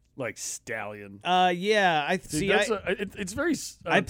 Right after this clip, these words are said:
Speaker 2: picture,
Speaker 1: me
Speaker 2: like, Christopher Cross music and a horse, like, slowly moving, like, "Look at that stallion."
Speaker 1: Right, with, like, a naked chick on it.
Speaker 2: Yeah,
Speaker 1: Yeah.
Speaker 2: yeah, like,
Speaker 1: It's very
Speaker 2: with,
Speaker 1: sexual.
Speaker 2: with, like, Fabio.
Speaker 1: I feel like Stallion is a very sexual word
Speaker 2: Yeah.
Speaker 1: for some reason.
Speaker 2: Yeah,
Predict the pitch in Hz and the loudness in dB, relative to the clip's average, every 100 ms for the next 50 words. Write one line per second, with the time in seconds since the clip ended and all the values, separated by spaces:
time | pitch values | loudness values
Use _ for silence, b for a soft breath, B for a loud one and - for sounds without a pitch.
0 | 247 190 240 202 170 147 - - 170 - | 4 6 6 6 6 4 0 -4 -4 -6
1 | 151 - 160 147 143 - 123 113 104 98 | -10 -4 2 2 2 -2 -4 -4 -6 -8
2 | 117 101 90 - 131 117 - 113 101 - | -8 -8 -10 -4 -2 -2 -4 -6 -8 -8
3 | - - - 127 131 120 113 101 104 95 | -6 -4 -4 -2 0 0 0 -6 -10 -14
4 | 90 87 85 87 - - - - - - | -14 -16 -18 -16 -16 -18 -18 -16 -14 -14
5 | - 90 71 65 64 - - - B B | -14 -16 -16 -20 -20 -20 -20 -20 B B
6 | - 226 175 175 170 175 170 151 - 160 | 4 4 4 -2 -2 -4 -6 -8 -8 -6
7 | 135 101 80 76 214 254 143 110 98 175 | -8 -12 -14 -4 2 4 4 2 -2 0
8 | 165 165 127 135 - 196 330 330 - 269 | 2 2 2 -4 -2 2 6 6 4 0
9 | 208 165 185 147 - 175 170 123 85 69 | 2 0 0 -2 2 4 4 2 -6 -4
10 | 175 262 277 262 - - 196 190 185 170 | -2 2 0 0 -2 -4 -2 -2 -2 -2
11 | 147 143 139 - - 131 - 131 104 101 | -4 -4 -6 -6 -6 -6 -6 -10 -10 -4
12 | 127 120 98 107 87 82 - 240 180 95 | -2 -2 -2 -8 -14 -12 -2 2 2 0